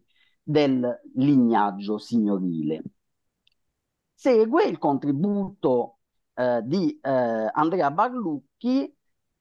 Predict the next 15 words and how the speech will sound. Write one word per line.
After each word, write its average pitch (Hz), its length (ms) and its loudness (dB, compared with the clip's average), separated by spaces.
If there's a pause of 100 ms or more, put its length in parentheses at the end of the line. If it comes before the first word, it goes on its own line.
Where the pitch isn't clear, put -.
(120)
ove 226 260 2
l'orizzonte 226 680 0
si 269 140 -2
sposta 170 560 0
nella 208 300 0
porzione 202 480 -2
occidentale 151 920 0
del 113 160 -10
contado 113 480 -4
fiorentino, 202 1000 2
lungo 120 380 -2
la 110 100 -2
sponda 120 420 0
sinistra 139 540 2
dell'Arno, 175 840 -2